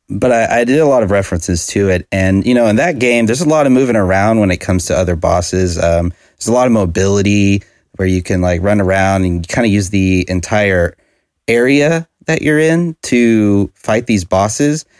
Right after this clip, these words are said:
And I know this is a remake of the old one, but, um, yeah, it's not so much the case in, uh,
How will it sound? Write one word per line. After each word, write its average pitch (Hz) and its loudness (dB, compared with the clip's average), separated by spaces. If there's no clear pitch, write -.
And 135 0
I 139 2
know 151 4
this 131 -2
is 104 -2
a 98 0
remake 92 0
of 82 -6
the 85 -2
old 95 0
one, 82 -4
but, 101 0
um, 87 0
yeah, 123 0
it's - -4
not 123 0
so - -4
much 117 0
the 95 -8
case 110 -2
in, 87 -2
uh, 82 0